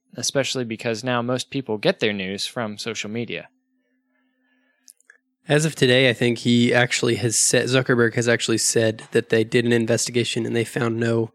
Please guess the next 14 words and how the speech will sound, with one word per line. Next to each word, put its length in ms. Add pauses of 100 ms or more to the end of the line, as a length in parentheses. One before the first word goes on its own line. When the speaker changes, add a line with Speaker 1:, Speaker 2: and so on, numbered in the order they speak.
(320)
Speaker 2:
evidence 480
of 580 (220)
what 200
they're 120
being 180
accused 380
of. 260
Speaker 1:
Mm-hmm. 320 (340)
Or 60
at 60
least 200
no 120
evidence 280
so, 240